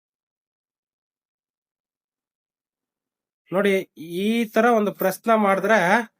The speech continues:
ಒಂದ್ ಮೈ ಜುಮ್ ಅನ್ನೋ ತರ ಕಾಣಿಸ್ತದೆ. ಅಂದ್ರೆ ಯಾವ ತರ ಅಂದ್ರೆ ಈ ತರ, ಇದನ್ನ ಈ ತರ ಮಾಡ್ಬೇಕು.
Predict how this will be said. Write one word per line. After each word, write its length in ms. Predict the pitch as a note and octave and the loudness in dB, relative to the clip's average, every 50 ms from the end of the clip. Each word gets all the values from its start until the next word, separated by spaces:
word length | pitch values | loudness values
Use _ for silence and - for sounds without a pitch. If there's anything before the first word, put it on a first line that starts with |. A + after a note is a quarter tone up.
| _ _ _ _ _ _ - | _ _ _ _ _ _ -6
ಒಂದ್ 200 | E3+ F#3 F#3+ F#3+ F#3+ | -4 -2 -2 0 0
ಮೈ 140 | F#3 F#3 G3 A3+ A#3 A#3 A#3 G#3+ | 0 0 0 0 0 0 0 0
ಜುಮ್ 240 | F#3+ G#3 G#3 G3+ G3 F#3+ | 0 -2 -2 0 0 0
ಅನ್ನೋ 120 | F#3+ F3+ E3+ G3 | 0 0 0 0
ತರ 80 | F#3 G#3+ | -2 -2
ಕಾಣಿಸ್ತದೆ. 440 | G#3+ - F#3+ F#3 F3 - F#3 E3 E3+ F3 | 0 0 0 -2 -2 -2 -2 -2 -2 -2
ಅಂದ್ರೆ 160 | F#3+ G3 A3 G3+ | 0 0 0 2
ಯಾವ 180 | F3 D#3+ D#3+ F#3 | 2 2 2 2
ತರ 160 | F#3+ - G3 F#3 F#3 | 0 0 -2 -2 -2
ಅಂದ್ರೆ 180 | F3+ G3 A3+ B3+ B3+ A#3 G#3+ | -2 -2 -2 -2 -2 -2 -2
ಈ 20 | G#3+ G#3 - | -2 -2 -2
ತರ, 100 | F#3+ D#3+ C3 C3+ C3+ _ _ _ _ _ _ _ _ _ _ - | -2 -4 -4 -4 -8 _ _ _ _ _ _ _ _ _ _ -12
ಇದನ್ನ 280 | E3 D#3+ F#3 F#3 G3 A3 A#3+ B3 B3 - _ _ _ _ _ _ _ _ - | -8 -6 -4 -2 0 0 -2 -2 -4 -8 _ _ _ _ _ _ _ _ -12
ಈ 120 | E3+ F#3 F#3 D3+ | -10 -8 -8 -6
ತರ 100 | - E3+ F#3 F#3+ E3 | -4 -4 -2 -2 -4
ಮಾಡ್ಬೇಕು. 340 | D#3 C#3+ A#2+ B2 A#2+ - | -4 -6 -8 -10 -12 -16